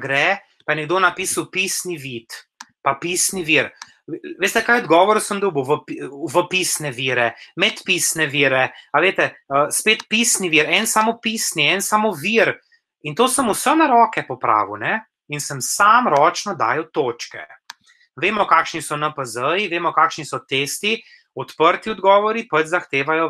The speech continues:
bolj, več razmišljanja. Zato jaz pri Go Formative ne vidim slabosti, da bo kdo rekel, "Aha, samo multiple choice, pa več odgovorov, pa kratki odgovori," ni res. Praktično se v Go Formative lahko tudi esej odda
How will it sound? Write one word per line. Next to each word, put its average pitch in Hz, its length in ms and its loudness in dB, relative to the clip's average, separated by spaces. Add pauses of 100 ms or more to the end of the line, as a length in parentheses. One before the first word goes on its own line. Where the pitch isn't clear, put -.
bolj, 120 320 0
več 135 320 -2
razmišljanja. 143 560 -6
Zato 185 160 -2
jaz 196 160 -2
pri 160 160 0
Go 180 240 4
Formative 202 560 0
ne 160 160 0
vidim 175 400 -2
slabosti, 175 1040 0 (400)
da 147 80 0
bo 143 160 -2
kdo 175 160 4
rekel, 202 320 0
"Aha, 226 480 2 (220)
samo 160 360 -2
multiple 214 540 -2
choice, 185 480 2
pa 143 80 4
več 160 260 0
odgovorov, 160 480 4
pa 135 140 0
kratki 151 380 2
odgovori," 165 640 0
ni 135 440 -4
res. 117 400 -2 (260)
Praktično 185 520 0
se - 160 -8
v 123 120 -6
Go 170 200 0
Formative 175 500 -2
lahko 139 300 -2
tudi 160 260 -8
esej 143 380 -2
odda 104 420 -2